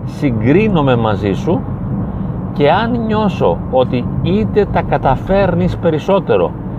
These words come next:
είτε οι άλλοι σου φέρονται καλύτερα, είτε από τύχη έχεις καλύτερες ευκαιρίες και έχεις μια πιο ποιοτική ζωή από τη δική μου, τι θα κάνω;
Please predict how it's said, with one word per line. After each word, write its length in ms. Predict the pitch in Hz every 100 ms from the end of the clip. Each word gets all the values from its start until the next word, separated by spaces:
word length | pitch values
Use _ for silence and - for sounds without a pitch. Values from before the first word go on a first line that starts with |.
| - - -
είτε 480 | 143 170 185 185 175 - - - -
οι 160 | 139 147
άλλοι 340 | 180 196 165
σου 160 | 135 131
φέρονται 440 | 135 135 123 117
καλύτερα, 640 | 107 110 104 95 98 85 78 - - - -
είτε 460 | 139 160 165 185 170 - - - -
από 360 | 131 139 143 131 -
τύχη 480 | 208 208 - 135 110 -
έχεις 640 | 127 135 - 120 107 - - - - - -
καλύτερες 800 | - 123 123 151 135 131 117 104
ευκαιρίες 840 | 120 113 135 120 127 135 110 - - - - - -
και 340 | 131 127 113 98 -
έχεις 340 | 131 131 127
μια 200 | 117 139
πιο 240 | 110 165 175
ποιοτική 680 | 175 143 123 123 - 139 127
ζωή 300 | 120 123 113
από 160 | 107
τη 100 | 110
δική 340 | 101 98 117 120
μου, 200 | 170 208 - - - - -
τι 100 | 190
θα 160 | 208
κάνω; 440 | - 135 131 165